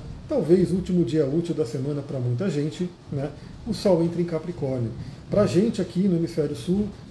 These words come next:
solstício de verão. Pra quem tá no Hemisfério Norte, solstício de inverno. Ou seja, pra gente aqui, sexta-feira oficialmente começa o verão. Já tá muito quente, né? Então, se esquentar mais, a gente vai morrer,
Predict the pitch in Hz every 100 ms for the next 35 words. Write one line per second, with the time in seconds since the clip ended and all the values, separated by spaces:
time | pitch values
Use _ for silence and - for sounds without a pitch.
0 | - - 214 240 - 196 220 - 175 170
1 | 170 147 165 117 - - - - 165 180
2 | 170 147 156 - 151 147 131 147 - 165
3 | - - - 185 185 - 185 180 165 180
4 | 117 147 143 120 113 - - - 175 175
5 | 147 123 120 170 180 151 165 202 - 214
6 | 254 - - - 220 233 269 - 196 196
7 | - 175 220 220 - 196 156 160 175 165
8 | 156 135 165 170 127 113 - - - -
9 | _ - 277 - 240 233 196 190 262 330
10 | - 143 120 131 156 196 123 156 185 -
11 | - - - 214 226 202 185 156 170 226
12 | 214 233 226 240 233 151